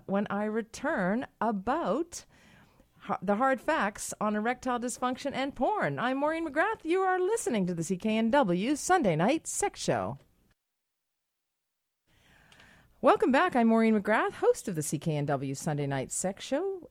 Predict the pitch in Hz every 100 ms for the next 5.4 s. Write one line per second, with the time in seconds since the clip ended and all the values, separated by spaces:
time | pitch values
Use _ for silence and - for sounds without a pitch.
0 | _ - 170 170 175 _ _ - 165 -
1 | - 208 247 - 190 160 151 - 160 156
2 | 160 160 185 190 185 269 269 269 269 262
3 | 247 - 247 262 240 226 226 269 170 143
4 | - 180 _ 254 - - 587 427 - 196
5 | 180 156 139